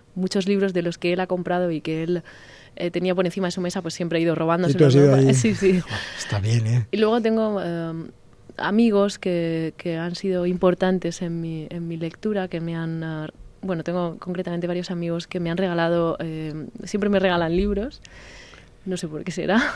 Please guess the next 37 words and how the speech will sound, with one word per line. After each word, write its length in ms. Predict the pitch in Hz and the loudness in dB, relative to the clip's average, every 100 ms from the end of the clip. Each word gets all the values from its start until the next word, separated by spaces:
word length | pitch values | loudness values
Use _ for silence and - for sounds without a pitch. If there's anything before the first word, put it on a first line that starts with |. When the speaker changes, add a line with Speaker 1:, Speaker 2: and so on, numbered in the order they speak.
| - - - | -8 -12 -6
Speaker 2:
Bien. 360 | 101 113 156 - - - | -4 -4 -6 -10 -10 2
Speaker 1:
pero 160 | 196 | 6
Speaker 2:
Te 20 | 185 | 8
conocerán. 600 | 147 - 131 127 113 110 | 8 10 8 8 6 -2
Speaker 1:
me 120 | 190 185 | -2 0
conocen, 460 | 185 190 180 170 | 2 2 0 -4
sí, 280 | 170 185 185 | 0 2 2
y 160 | - 190 | 2 0
me, 380 | 175 170 165 160 | 0 0 -2 -4
no 160 | 190 180 | -4 -4
sé, 140 | 170 | -6
me, 180 | 160 156 | -6 -6
me 360 | 156 170 165 | -6 -6 -4
han, 340 | 165 175 175 170 | -4 -4 -4 -4
me 100 | 170 | -4
han 100 | 185 | -2
abierto 320 | 185 180 180 | -2 -2 -4
mucho, 300 | 170 170 165 | -6 -6 -8
¿no? 180 | 160 208 | -8 -8
Esa, 460 | 170 - 170 156 - | -10 -10 -12 -10 -10
esa 240 | 170 - | -10 -8
mente 520 | 165 165 170 160 156 151 | -6 -4 -6 -6 -8 -8
de, 260 | 156 156 - | -8 -10 -10
de 160 | 175 | -8
la 100 | 165 | -6
lectura. 500 | 160 147 214 220 208 - - - - - | -8 -6 -2 -2 -4 -12 -20 -20 -20 -10
Y 60 | 208 | -4
luego, 180 | 196 262 | -2 0
bueno, 200 | 226 247 | 0 -2
sí, 180 | - 214 | -4 -4
tengo, 600 | 202 208 202 175 165 165 | -2 0 0 -2 -4 -8
tengo 220 | - 190 202 | -8 -6 -4
mis 240 | 185 170 | -4 -4
escritores, 800 | 185 - 185 214 214 240 - - | -6 -2 0 0 0 -2 -6 -10
pero 140 | - 208 | -4 -2
no 140 | 226 | -2
so-, 120 | - | -4